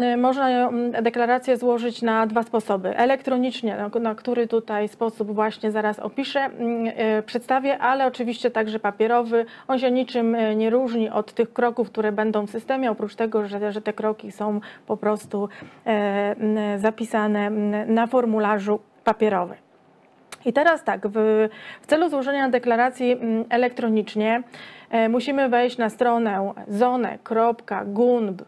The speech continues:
kropka gov p l i tam wybrać sposób logowania. W zależności od tego, czy jesteśmy indywidualnym użytkownikiem, czy, e,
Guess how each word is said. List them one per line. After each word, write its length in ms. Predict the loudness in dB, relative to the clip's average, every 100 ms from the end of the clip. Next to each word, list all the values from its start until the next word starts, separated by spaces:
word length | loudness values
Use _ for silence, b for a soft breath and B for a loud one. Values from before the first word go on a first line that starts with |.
| _
kropka 460 | -2 -2 -2 -6 -2
gov 380 | 2 2 0 -4
p 160 | -2
l 340 | 0 0 0 -2 B B B -4
i 100 | 2
tam 400 | 2 2 0 -4
wybrać 520 | 0 2 4 2 0
sposób 680 | -4 0 0 2 0 0 -2
logowania. 600 | 0 2 2 2 0 -4 -4
W 40 |
zależności 500 | 0 0 0 -4 -4
od 120 | -2
tego, 240 | 0 0 0
czy 140 | 0
jesteśmy 420 | 0 -2 -4 -2
indywidualnym 1000 | 0 0 0 -2 0 2 2 2 0 -2
użytkownikiem, 880 | -4 -4 -6 -4 -2 -2 0 0 0 -4 -8 B B B 0
czy, 140 | 4
e, 720 | 4 4 2 0 2 2 0